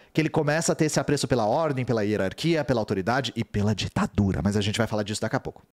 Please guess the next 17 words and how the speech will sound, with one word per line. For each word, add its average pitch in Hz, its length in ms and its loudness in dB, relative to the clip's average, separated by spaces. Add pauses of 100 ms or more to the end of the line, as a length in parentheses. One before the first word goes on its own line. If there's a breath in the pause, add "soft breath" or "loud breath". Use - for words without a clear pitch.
(200)
Então, 151 260 2
antes 170 200 2
de 170 100 0
ser 139 140 0
médico, - 360 -2 (200 loud breath)
o 131 100 2
Enéas 135 240 0
era 151 160 2
militar. 101 420 -4 (520)
E 143 180 2
isso 156 160 0
também 151 460 0
explica 170 440 0
o 156 60 2
militarismo 143 480 0
do 143 80 2
Prona. 120 360 0